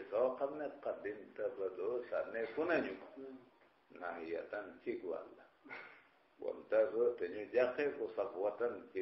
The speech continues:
sell, safiyatan gu daa ji sell. Wa hum te ñoom yatahatawna.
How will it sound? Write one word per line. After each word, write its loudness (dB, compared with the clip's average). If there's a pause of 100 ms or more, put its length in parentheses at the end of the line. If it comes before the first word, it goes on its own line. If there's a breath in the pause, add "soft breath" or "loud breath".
(100)
sell, 2 (160)
safiyatan -4
gu -8
daa 4
ji -4
sell. 0 (1800)
Wa 12
hum 12
te 12
ñoom 12
yatahatawna. 12